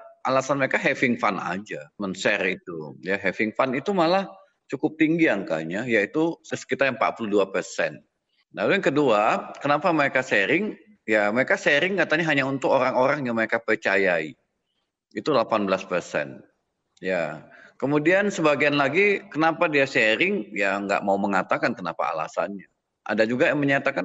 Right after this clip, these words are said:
tidak tahu. Ya. Tuh, jadi, em, alasan-alasan seperti ini yang juga memang masih tersembunyi, ya. Tapi yang jelas, kebanyakan itu having fun, ya.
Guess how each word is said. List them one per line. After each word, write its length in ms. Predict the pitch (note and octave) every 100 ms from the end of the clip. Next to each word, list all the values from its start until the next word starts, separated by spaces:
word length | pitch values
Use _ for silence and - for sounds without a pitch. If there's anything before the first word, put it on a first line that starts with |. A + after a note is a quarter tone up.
| A2+
tidak 260 | - D#2+ -
tahu. 580 | - E3 E2+ F2+ F2 E2+ - _ _ - - _ _
Ya. 300 | F#2 G2+ A2 _ _ _ _
Tuh, 80 | - -
jadi, 480 | - G#2+ D3+ D#3 B2+ -
em, 540 | - A#2+ A#2+ A#2 A#2 A#2 G#2+ - - -
alasan-alasan 920 | A#2+ A#2 C3 A#2 A#2 A2+ A2+ A#2 A#2
seperti 480 | A2 A#2 A#2+ A2 B2
ini 160 | D#3
yang 320 | C#3 C3 A#2+ F2+ -
juga 400 | F#2+ G2 C#3 - - -
memang 320 | A#2 A#2 B2+ B2
masih 480 | A2+ G#2+ - C3 -
tersembunyi, 880 | - A2 - G#2 F#2+ G2+ A2 A#2 D#2+
ya. 80 | E2 -
Tapi 320 | G#2+ F#3 F3
yang 80 | B2+
jelas, 400 | F#2 F#2+ C#3 - - - -
kebanyakan 560 | B2+ C3 C#3 C#3 C#3+
itu 80 | E3
having 400 | G#3+ B2+ - C#3 C3+
fun, 160 | C3+ _ _ _ _
ya. 240 | G2+ D#3+